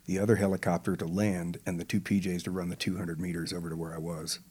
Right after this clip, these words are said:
And they showed up and they asked, "Diz, are you okay?" Now, I'm the team leader and the most senior guy on the team at this point that's on the ground there. And I said, "Yeah, I'm fine."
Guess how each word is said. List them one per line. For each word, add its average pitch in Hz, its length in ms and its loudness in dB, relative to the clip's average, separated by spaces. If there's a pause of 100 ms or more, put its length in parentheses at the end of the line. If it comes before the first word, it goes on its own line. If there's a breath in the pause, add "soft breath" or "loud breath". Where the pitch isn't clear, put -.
(720)
And 98 200 8
they 98 120 4
showed 95 280 4
up 107 140 2
and 95 100 0
they 90 160 -2
asked, - 360 -4
"Diz, 139 240 6
are 101 80 0
you 139 180 12
okay?" 147 420 8
Now, 92 180 2
I'm 113 120 2
the - 80 2
team 117 280 8
leader 107 240 8
and 95 100 4
the 95 40 0
most 95 220 2
senior 98 220 2
guy 95 140 0
on 90 100 -2
the 87 60 -2
team 95 220 0
at 92 120 -4
this 90 160 2
point 107 420 2 (260)
that's - 320 -4 (480)
on 90 160 2
the 90 60 0
ground 107 360 2
there. - 200 -10 (180)
And - 400 -14
I 92 40 4
said, 95 180 2
"Yeah, 95 160 2
I'm 85 80 -2
fine." 80 320 -4